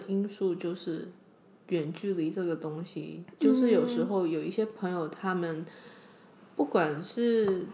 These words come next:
Speaker 1: 就是一起相处，可能也遇到一些问题，然后当然远距离的时候更加的不安，因为可能觉得，我觉得是一个，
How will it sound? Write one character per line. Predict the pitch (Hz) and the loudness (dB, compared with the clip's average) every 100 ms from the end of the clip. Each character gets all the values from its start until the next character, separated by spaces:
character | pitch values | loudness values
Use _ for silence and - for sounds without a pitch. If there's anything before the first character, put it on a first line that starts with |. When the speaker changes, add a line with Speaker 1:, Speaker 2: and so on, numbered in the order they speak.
| - | -12
Speaker 1:
就 | - 269 | -4 0
是 | 277 233 - - | 4 2 2 -2
一 | 262 | -2
起 | - 165 | -2 -4
相 | - 214 220 | 0 0 2
处， | 226 - 175 - 208 - - | 0 2 2 2 -6 -14 -8
可 | - | 0
能 | 175 185 | 2 4
也 | 185 127 | 2 2
遇 | 190 | 2
到 | 190 | 4
一 | 185 | 2
些 | 190 | 2
问 | 190 165 | 0 -2
题， | - - 170 | -4 -10 -8
然 | 175 | -4
后 | 208 196 | 0 2
当 | 208 | 2
然 | 196 180 185 - - - | 4 2 0 -8 -12 -2
远 | 185 147 | 0 0
距 | 175 226 | -2 0
离 | 202 | 2
的 | 175 170 | 2 0
时 | - 175 | -2 -4
候 | 190 156 - - - - - | -2 -4 -6 -18 -20 -20 2
更 | 226 202 | 4 4
加 | 170 185 180 | 2 4 4
的 | 180 160 139 147 - - - - - - - - | 4 0 -4 -8 -12 -20 -20 -20 -20 -20 -12 0
不 | 190 | 2
安， | 165 165 170 | 4 2 0
因 | 196 | -2
为 | 208 196 | 0 0
可 | 190 160 | -2 -6
能 | 156 | -6
觉 | 165 170 | -4 -4
得， | - - | -4 -4
我 | - 190 | 0 2
觉 | 214 | 4
得 | 311 | 4
是 | 320 330 | 2 0
一 | 254 | 0
个， | - 214 185 | 2 4 4